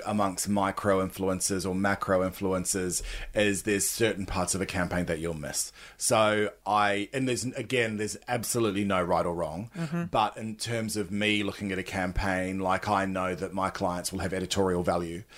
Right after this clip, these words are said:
Speaker 1: So if you're gonna spend that ten thousand dollars with me, I'm probably gonna make sure the brand story will end up online or it'll end up running in the Daily Mail or run in a newspaper or whatever.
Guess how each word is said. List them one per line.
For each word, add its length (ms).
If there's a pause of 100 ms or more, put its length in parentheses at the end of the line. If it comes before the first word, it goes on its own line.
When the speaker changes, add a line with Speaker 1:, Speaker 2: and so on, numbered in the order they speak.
(240)
Speaker 1:
So 280
if 140
you're 80
gonna 140
spend 300
that 120
ten 220
thousand 360
dollars 300
with 160
me, 400 (240)
I'm 140
probably 360
gonna 200
make 240
sure 360
the 540
brand 380
story 360
will 140
end 160
up 160
online 640 (280)
or 200
it'll 160
end 120
up 120
running 520
in 400 (120)
the 100
Daily 260
Mail 680
or 280
run 160
in 80
a 40
newspaper 600
or 20
whatever. 460